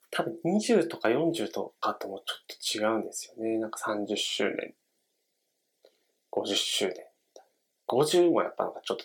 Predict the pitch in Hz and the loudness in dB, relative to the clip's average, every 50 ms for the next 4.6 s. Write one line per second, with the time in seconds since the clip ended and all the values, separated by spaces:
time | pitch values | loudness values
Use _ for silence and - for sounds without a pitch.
0 | _ - - - - 95 87 - - - _ _ _ _ _ _ _ _ _ _ | _ -4 -4 -2 0 -2 -2 -4 -6 -10 _ _ _ _ _ _ _ _ _ _
1 | _ _ _ _ _ _ _ _ _ _ _ _ _ _ _ _ - - - - | _ _ _ _ _ _ _ _ _ _ _ _ _ _ _ _ -14 -8 -6 -4
2 | - 95 90 90 - - - - - - - 98 101 98 95 95 95 92 - 95 | -2 -2 -4 -6 -8 -8 -6 -6 -4 -2 -2 -2 -2 0 -2 -2 -2 -2 -4 -8
3 | - - - - - - - - - - - 101 101 101 - - - - 123 123 | -10 -10 -12 -20 -18 -16 -10 -8 -8 -4 -2 -4 -4 -4 -6 -10 -6 -2 -2 0
4 | 131 131 127 131 131 123 - - - - - - | 0 -2 -2 -2 -2 -2 -2 0 0 0 -2 -4